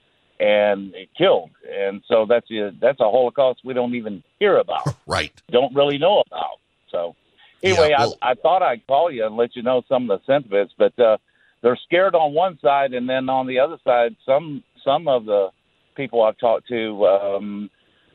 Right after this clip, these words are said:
Speaker 1: they see it as just a change in things because pretty much even, even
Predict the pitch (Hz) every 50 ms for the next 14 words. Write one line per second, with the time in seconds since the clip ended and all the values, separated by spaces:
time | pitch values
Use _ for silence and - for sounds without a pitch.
0 | _ _ _ - 107 123 135 139 120 - - 156 151 147 143 131 127 127 127 127
1 | 123 120 117 104 _ _ - 123 127 - - 117 104 - - - 135 131 131 127
2 | 120 117 117 104 95 113 110 107 - - 135 131 131 127 117 110 - - 107 -
3 | - 123 113 107 104 - _ _ _ _ _ _ _ _ _ _ _ _ _ _
4 | - 294 320 311 247 196 180 160 127 - - - - 180 196 175 165 143 135 131
5 | - _ - 139 156 160 156 147 131 123 120 120